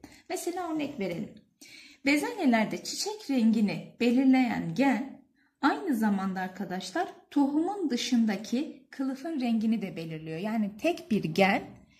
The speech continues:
birden fazla özelliğe etki ediyor. Biz buna ne diyoruz? Pleiotropi. Çoklu allelin tam tersi gibi düşünebilirsiniz. O zaman yazalım.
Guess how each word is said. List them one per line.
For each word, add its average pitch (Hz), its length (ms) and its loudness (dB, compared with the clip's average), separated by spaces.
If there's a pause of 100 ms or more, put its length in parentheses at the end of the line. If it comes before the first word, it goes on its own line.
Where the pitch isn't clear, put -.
(260)
birden 220 400 4
fazla 285 520 4
özelliğe 190 560 6
etki - 280 -2
ediyor. 165 320 -2
Biz 294 200 4
buna 175 140 2
ne 214 200 6
diyoruz? 202 240 -2
Pleiotropi. 202 640 -2 (260)
Çoklu 294 320 2
allelin 254 420 4
tam 294 240 2
tersi 185 340 -2
gibi 233 220 -6
düşünebilirsiniz. 196 840 -6 (240)
O 262 60 -4
zaman 277 200 0
yazalım. 247 520 0